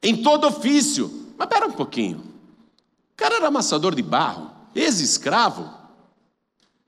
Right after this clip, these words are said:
Quer dizer que agora ele pode se lançar em qualquer tipo de ofício? Sim, em todo tipo de ofício. Por quê?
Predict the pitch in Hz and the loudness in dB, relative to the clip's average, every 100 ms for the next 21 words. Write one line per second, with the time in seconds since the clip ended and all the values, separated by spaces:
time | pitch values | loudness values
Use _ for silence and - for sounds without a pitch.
0 | _ - 294 320 302 208 165 262 285 214 | _ 0 2 0 0 0 2 4 6 4
1 | 135 - - - - _ _ _ _ _ | 0 -6 -18 -20 -20 _ _ _ _ _
2 | _ _ 269 311 277 - 262 311 320 240 | _ _ 2 4 4 2 4 6 6 2
3 | 220 247 - 269 240 - 277 294 269 269 | 0 0 2 2 2 2 2 2 4 2
4 | 247 294 285 339 339 294 247 - 285 381 | 4 0 2 2 2 2 2 2 4 6
5 | 285 - 165 107 - - - - _ _ | 4 2 -2 -4 -10 -20 -20 -20 _ _
6 | _ _ _ _ _ _ _ _ _ _ | _ _ _ _ _ _ _ _ _ _
7 | _ _ - 220 208 190 - - - - | _ _ -4 0 0 -4 -12 -20 -20 -20
8 | _ _ _ _ _ _ _ _ - 220 | _ _ _ _ _ _ _ _ -2 0
9 | - - 202 220 180 190 - 202 208 185 | -2 0 2 2 0 -2 -2 -2 -4 -2
10 | 190 185 170 175 - 127 107 - - - | -2 -2 -2 0 0 0 -4 -8 -20 -20
11 | _ 127 131 180 269 | _ -8 -2 0 0